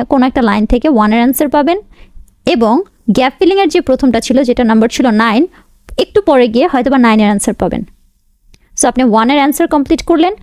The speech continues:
নাইন কমপ্লিট করলেন। টু এরটা পাবেন, টু কমপ্লিট করছেন, ওই দিক থেকে টেন, মানে এইভাবে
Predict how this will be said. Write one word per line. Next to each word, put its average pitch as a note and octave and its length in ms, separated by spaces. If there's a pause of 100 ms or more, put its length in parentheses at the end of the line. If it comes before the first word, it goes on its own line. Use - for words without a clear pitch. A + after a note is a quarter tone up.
(160)
নাইন G#3 140 (100)
কমপ্লিট G3+ 320
করলেন। - 300 (300)
টু D#4+ 140
এরটা E4 260
পাবেন, F#3+ 200 (120)
টু D#4+ 60 (100)
কমপ্লিট D4+ 300 (100)
করছেন, G4+ 320 (260)
ওই A3+ 100
দিক A#3+ 140
থেকে C#4 220
টেন, A3 160 (280)
মানে D#4 160
এইভাবে D4 220